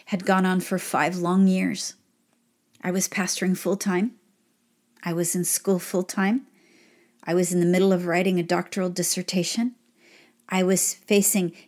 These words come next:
inten-, an intense situation with my mother who had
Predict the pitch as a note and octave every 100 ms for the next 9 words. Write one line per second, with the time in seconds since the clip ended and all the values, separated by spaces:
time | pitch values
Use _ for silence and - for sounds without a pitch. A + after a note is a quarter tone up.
0 | _ G3 F#3 F3 - A3 - G3+ F#3 F3+
1 | - A#3 A3 - A3 - G3 F#3+ - G3
2 | F3+ - - - F3+ F3+ G3 F#3 F#3 F#3+
3 | G3+ G#3+ F#3+ F#3 E3 F3+